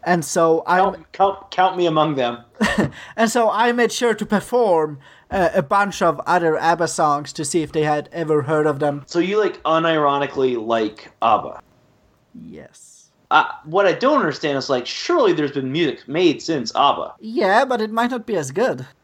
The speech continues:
Speaker 2: <laughs> Really?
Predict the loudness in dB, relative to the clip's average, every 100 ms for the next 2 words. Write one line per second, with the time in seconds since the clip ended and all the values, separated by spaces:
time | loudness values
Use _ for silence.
0 | -14 -14 -20 _ _ -8 -2 -2 -2 -6
1 | -6 _ _ _ _ _ -20 -20 _ _
2 | -2 0 2 2 0